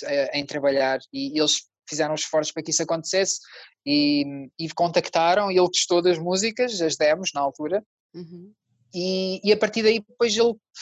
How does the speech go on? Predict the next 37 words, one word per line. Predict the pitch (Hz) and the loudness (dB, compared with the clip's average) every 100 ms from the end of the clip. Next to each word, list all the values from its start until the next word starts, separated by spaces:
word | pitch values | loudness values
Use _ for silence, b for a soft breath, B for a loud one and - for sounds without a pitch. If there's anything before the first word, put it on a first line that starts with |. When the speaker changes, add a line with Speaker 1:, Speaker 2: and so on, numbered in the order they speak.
| B - | B -8
Speaker 1:
fomos | 233 226 | -4 -2
nos | 220 208 | -2 -4
conhecendo | 233 214 233 | -4 -2 -2
melhor | 233 220 214 233 | 2 4 6 4
e | 214 | 2
fomos | 208 196 | -4 -8
conectando, | - 196 - 190 208 220 | -4 -4 0 0 0 -4
depois | 202 214 | -2 0
ok, | 220 - | 2 2
então | - 180 | 0 2
bora | 202 196 | 2 4
trabalhar | 190 185 165 | 4 4 2
juntos | 160 143 - | -2 -12 -8
e, | 143 143 127 | -6 -8 -8
e | 147 | -6
acabámos | 156 160 156 - - | -4 -4 -6 -10 -10
por, | 160 | -6
eh, | 156 151 147 B - | -4 -4 -8 B -8
acabei | - 165 | -2 -2
por | 165 | -2
ir | |
para | 170 160 | 2 2
L | 160 160 | 4 2
A | |
ter | 165 | 0
com | - 165 | 0 0
ele | 170 185 190 | 2 0 -2
e, | - | -4
e | 175 | -2
trabalhar | 175 175 170 | 2 4 2
com | 190 185 | 0 0
ele. | |
Speaker 2:
Ai, | 240 311 | 2 2
que | - | 2
Speaker 1:
Foi | - 339 330 | 2 4 4
tudo | 320 339 | 6 4
Speaker 2:
chatice! | 190 | 2